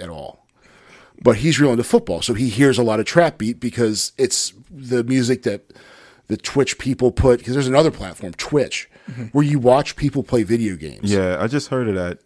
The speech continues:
Speaker 3: I think, yesterday.
Speaker 1: Yeah, and I'm
Speaker 3: Maybe
Speaker 1: like,
Speaker 3: the day
Speaker 1: "You,
Speaker 3: before.
Speaker 1: you have that game. Go, go play it." "Oh, no, I'm
Speaker 3: Yeah.
Speaker 1: watching this. He's a lot better than me."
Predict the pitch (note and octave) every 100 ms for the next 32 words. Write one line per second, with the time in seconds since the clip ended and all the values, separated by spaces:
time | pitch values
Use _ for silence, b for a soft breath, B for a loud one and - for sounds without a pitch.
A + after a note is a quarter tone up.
0 | - F2 F#2+ F2+ _ _ - F2+ G2 -
1 | E2+ D#2 C3+ C3 D#2 - - C3 C#3+ C3+
2 | D#3 D3 F#3 C4 E2+ - b b b b
3 | C3+ A3+ B3 F3+ B3 D4+ F3 G2 G2+ G#2+
4 | F2+ - F3 - - - F3+ - F3+ A#3
5 | D#2+ - - C#3+ C#3 C3 C#3 C3 A#2+ B2+
6 | A2+ D3 B2+ A#2 A#2 A#2 F#2+ D#2 C2+